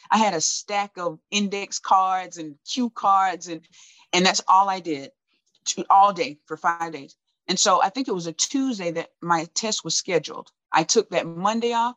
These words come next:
I went and bought two suits. So my mom was like, "Why are you buying two suits?" I said, "'Cause I, one is for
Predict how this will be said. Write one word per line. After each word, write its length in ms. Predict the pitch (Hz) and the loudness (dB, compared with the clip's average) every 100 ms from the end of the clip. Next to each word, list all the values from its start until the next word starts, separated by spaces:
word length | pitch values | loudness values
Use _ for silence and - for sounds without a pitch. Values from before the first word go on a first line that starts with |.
| _ | _
I 80 | 165 | -2
went 200 | 175 175 | -2 -6
and 80 | 165 | -2
bought 240 | 180 - | -2 -2
two 200 | - 233 | -6 -8
suits. 520 | 233 202 156 - - - _ _ _ _ - - _ _ - | -8 -8 -10 -12 -18 -18 _ _ _ _ -20 -20 _ _ 0
So 200 | - 202 | 2 4
my 120 | 202 | 4
mom 260 | 226 277 | 4 4
was 100 | 269 | 2
like, 120 | 220 185 | -2 0
"Why 180 | 233 233 | 0 0
are 80 | 285 | -4
you 100 | 269 | -2
buying 220 | 262 254 | -4 -4
two 160 | 285 | -8
suits?" 220 | 247 202 196 | -8 -8 -8
I 60 | |
said, 200 | 202 180 | -6 -8
"'Cause 120 | 208 175 | -2 2
I, 100 | 170 | 2
one 300 | 156 170 190 | 2 -2 0
is 120 | 196 | -4
for 280 | - 196 | -2 -2